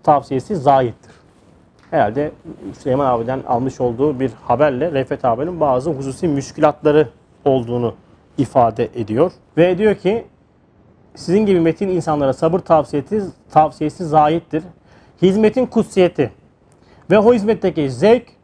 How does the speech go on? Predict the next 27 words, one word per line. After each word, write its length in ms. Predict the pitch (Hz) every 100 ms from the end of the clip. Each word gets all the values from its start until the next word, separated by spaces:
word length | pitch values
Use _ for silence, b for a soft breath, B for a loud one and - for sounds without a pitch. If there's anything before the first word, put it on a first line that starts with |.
| _ _ -
ve 160 | 170
gayretindeki 840 | 170 170 185 190 180 190 165 156 135
şevk, 320 | - 226 240 _ _ _ _ _
o 180 | 208 240
acı, 400 | 185 151 202 151 - _
hususi 500 | - 156 190 190 262
müşkülata 580 | 214 196 - 175 165 202
karşı 340 | 185 160 -
gelir 340 | 120 151 208 254 - _ _ _ -
ve 140 | 214
galebe 500 | 165 165 175 202 220
eder 340 | 175 165 120
tahmin 280 | - 156 143
ediyorum. 320 | 120 101 98 - _ _
Çok 140 | 240 226
enteresan. 460 | 147 110 92 -
Ya. 140 | 127 143
Hayatının 520 | 226 294 262 170 131
merkezine, 480 | 202 254 220 165 135
hizmetine 440 | 156 214 180 160
koydun 280 | 180 220 359
mu 80 | -
kardeşim, 320 | 151 120 123
merkezine, 420 | 117 107 117 117
hizmete 300 | 123 127 120
koydun 320 | 151 175
mu? 60 | 202